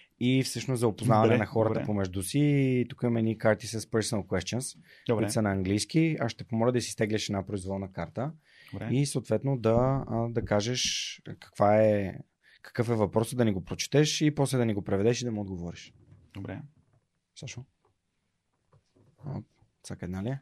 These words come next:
Speaker 2: Имам две.
Speaker 1: Добре.
Speaker 2: <laughs> Окей. If you could spend a day as the opposite gender, what would be the first thing that you would do? А, смея се, защото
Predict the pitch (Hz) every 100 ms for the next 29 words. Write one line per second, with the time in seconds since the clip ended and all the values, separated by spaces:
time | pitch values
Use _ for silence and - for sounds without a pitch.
0 | - 107 104 101 - - - - 98 113
1 | _ _ _ _ _ _ _ _ _ _
2 | _ _ _ _ _ _ _ _ _ _
3 | _ - - 123 - - - - - -
4 | - - - - - _ _ _ - -
5 | - - - - - - - _ 160 156
6 | 151 151 147 - - 170 151 131 151 185
7 | 175 - 127 117 143 139 143 120 117 139
8 | 151 147 135 139 131 131 123 131 123 -
9 | 156 160 - 147 143 131 131 123 135 127
10 | - 120 117 117 107 151 156 - _ _
11 | _ _ _ _ - - - - - 131
12 | 123 117 117 - 156 190 170 135 - -
13 | 180 175